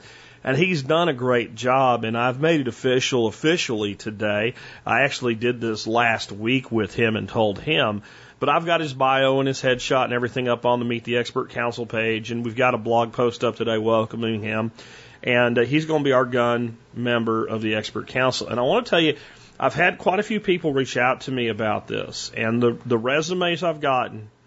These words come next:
have been one hundred percent tactically oriented. Um, you know, everything from, from, from people that own companies that build custom A Rs to, I was a, you know, former Special Forces soldier or something like that.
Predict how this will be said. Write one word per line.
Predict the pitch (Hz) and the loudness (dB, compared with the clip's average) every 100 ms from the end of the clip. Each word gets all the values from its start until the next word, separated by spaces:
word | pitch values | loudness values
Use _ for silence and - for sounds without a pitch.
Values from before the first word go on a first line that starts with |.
| _ - - _ _ | _ -20 -20 _ _
have | - 139 127 117 | -4 -2 0 0
been | 127 123 110 - | 0 0 -2 -8
one | 113 101 117 139 | -10 -2 2 2
hundred | 151 170 170 165 | 4 4 4 2
percent | 180 139 147 131 120 - - _ _ | 0 0 2 2 0 -4 -18 _ _
tactically | - 120 110 110 127 - 123 113 | -4 0 0 -2 -6 -2 0 0
oriented. | 110 107 104 87 71 - - _ - - - - | -2 -2 -4 -8 -16 -20 -20 _ -20 -20 -20 -4
Um, | 117 110 110 104 101 95 92 - - _ - | 0 2 2 0 -2 -8 -16 -20 -20 _ -20
you | 123 123 | -8 -8
know, | 104 | -4
everything | 123 143 151 151 151 | -4 -2 -2 0 -4
from, | 113 131 117 | -4 -4 -4
from, | - 123 107 101 | -8 -8 -6 -8
from | 117 107 | -10 -4
people | 147 143 | -2 2
that | 135 | 2
own | 117 139 156 | 4 2 2
companies | 151 151 139 143 110 | 4 2 2 -2 -2
that | 120 107 | -6 2
build | 131 135 | 4 4
custom | 143 131 - 127 | 2 0 0 -2
A | 123 123 | 0 2
Rs | 117 120 120 117 - - | 4 6 4 2 -4 -6
to, | 113 101 - - - - | -4 -6 -10 -20 -20 -2
I | 107 | 2
was | 123 113 | 4 2
a, | 113 - | -2 -2
you | 120 | -2
know, | |
former | 98 135 135 131 | 0 4 4 4
Special | - 135 120 123 | 4 2 2 -2
Forces | 123 120 120 | 0 0 -2
soldier | - 120 113 | 2 2 2
or | 117 | -2
something | - 117 113 | -2 -4 -2
like | 117 110 | -4 -4
that. | 120 117 | -2 -2